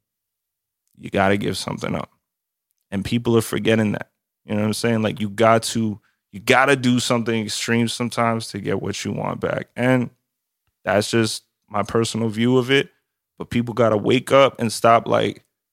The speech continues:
we got too caught up in it. Now we just, like, we don't know where to look. We have no bird's eye view of this shit. You know what I'm saying? There's too many distractions. Too many. Like, to believe that somebody's gonna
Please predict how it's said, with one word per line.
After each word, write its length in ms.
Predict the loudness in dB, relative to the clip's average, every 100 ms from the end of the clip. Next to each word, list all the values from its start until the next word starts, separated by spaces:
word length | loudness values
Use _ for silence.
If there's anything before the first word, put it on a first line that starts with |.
| _
we 80 | -2
got 180 | 0 0
too 200 | -2 0
caught 280 | 0 2
up 180 | 0 -4
in 100 | -8 -12
it. 100 | -14 _ _ _ _
Now 140 | 0 2
we 120 | 2
just, 180 | 0 0
like, 180 | 0 -2 _ _
we 100 | 0
don't 160 | 2 4
know 80 |
where 160 | 4 2
to 60 | 2
look. 280 | 0 -2 _ _ _ _
We 100 | 2
have 160 | 4 4
no 140 | 2
bird's 280 | 2 0 2
eye 100 | 0
view 260 | 0 -4 -6
of 80 | -6
this 140 | -6
shit. 300 | -6 -8 -10 _ _ _ _ _ _ _ -8
You 80 | -4
know 60 |
what 60 | -2
I'm 60 |
saying? 300 | -2 -2 0
There's 160 | 0 -2
too 140 | -2
many 220 | -2 -2 -2
distractions. 800 | -6 -6 -6 -6 -8 -12 -16 -20 _ _ _ _ _ _ _ _ _
Too 160 | -4 0
many. 360 | 2 2 -2 -14 _ _ _ _
Like, 260 | 2 2 2
to 80 | -4
believe 640 | 0 2 2 0 -2 -6 -14 _ _ _ _ _
that 140 | -6
somebody's 400 | -2 0 2 0
gonna 540 | 0 2 4 4 0